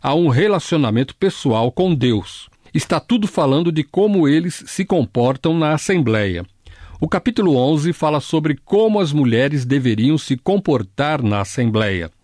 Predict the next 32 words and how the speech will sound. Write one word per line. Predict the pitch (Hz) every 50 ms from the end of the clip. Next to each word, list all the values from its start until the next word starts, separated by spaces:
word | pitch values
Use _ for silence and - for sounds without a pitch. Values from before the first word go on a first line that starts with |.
| -
O | - 151
capítulo | - - 165 - 233 226 - 180 151 123 127
onze | 151 165 151 123 107 95 90 85 - - - _ -
também | 202 190 175 160 185 208 202
fala | - - - 139 131 139 151 156
sobre | - - - 180 165 165 170 - _ _
como | - 214 220 226 233 220 214 175 156
eles | 165 180 170 165 143
deveriam | 123 123 151 143 131 127 110 110 123 147 147
cuidar | 143 - - 226 220 175 127 107 107 120 135 156 165
da | 151 139 139 131
ceia | - - - - - 190 190 185 165 143
do | 131 139
Senhor | 123 - - 143 107 101 104 113 123 123 123 - _ - - - - -
e | 185
da | 170 175 165 131
festa | - - - - 165 185 180 - - - - 165
do | 156 156 170
amor, | 143 113 110 120 120 120 101 - - - _ _ _ _ - _ _
quando | - 151 156 156 165
se | - - 165
reunissem. | 135 131 160 160 139 113 117 127 107 - - - 85 76 - _ _ _ _ _ _ _ _ -
Capítulo | 196 190 - 240 226 - 202 202
doze, | 151 131 139 139 131 113 98 90 95 85 80 - _ _ _ _ _ _ _ -
como | 165 196 196 185 165 160
eles | 170 190 185 190 156 135
ministram | 147 170 160 139 143 185 214 220 202 - - 139 123 117
seus | - - - 147 127 110 98 95
dons | 104 113 123 151 180 175 - -
quando | - 165 170 175 180 170
se | - - 170
reúnem. | 151 165 165 131 143 160 147 123 104 87 82